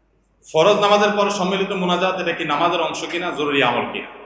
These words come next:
ভাই, সালাম ফেরানোর পর ইমাম সাহেবের কাজ শেষ, জামাতের কাজ শেষ।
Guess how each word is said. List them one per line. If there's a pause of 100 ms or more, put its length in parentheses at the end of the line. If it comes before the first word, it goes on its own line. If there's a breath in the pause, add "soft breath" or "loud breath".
(640)
ভাই,
সালাম
ফেরানোর (100)
পর (180)
ইমাম
সাহেবের
কাজ
শেষ, (920)
জামাতের (120)
কাজ (260)
শেষ।